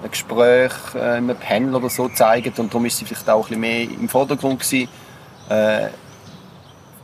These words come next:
wir haben uns sicher eher bewusst zurückgenommen, ist aber auch etwas, wo ich muss sagen, ist, ist eigentlich auch noch, auch noch cool. Also wir, wir wollen uns eigentlich nur dann im Vordergrund stellen, wenn es uns wirklich braucht, beziehungsweise es ist eigentlich immer die, die Person im Vordergrund stehen bei uns, die dann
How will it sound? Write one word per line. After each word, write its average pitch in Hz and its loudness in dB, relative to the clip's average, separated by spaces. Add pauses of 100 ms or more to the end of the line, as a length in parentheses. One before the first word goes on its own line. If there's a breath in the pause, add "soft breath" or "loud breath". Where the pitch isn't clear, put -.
(160)
wir 123 0
haben 147 2
uns 139 0
sicher 147 -2
eher 135 6
bewusst 127 2
zurückgenommen, 190 0 (600)
ist - -4
aber 117 4
auch 120 6
etwas, 113 -4
wo 120 0
ich 117 0
muss 113 -2
sagen, 107 -2
ist, - -8
ist - -2
eigentlich 101 -2
auch 107 -4
noch, 143 -2
auch 131 0
noch - -6
cool. 101 -2
Also 107 -2 (200)
wir, 127 0
wir 127 2
wollen 120 2
uns 110 0
eigentlich 113 0
nur 131 2
dann 139 4
im 143 2
Vordergrund 131 2
stellen, 120 2
wenn 113 0
es 104 -4
uns - -8
wirklich 113 -6 (240)
braucht, 143 2
beziehungsweise - -6 (500 loud breath)
es - -6
ist - -2
eigentlich 117 2
immer 143 4
die, 143 4
die 139 0
Person 123 0
im 113 0
Vordergrund 113 0
stehen 107 -4
bei 110 -2
uns, 101 -4
die 107 -4
dann 104 -2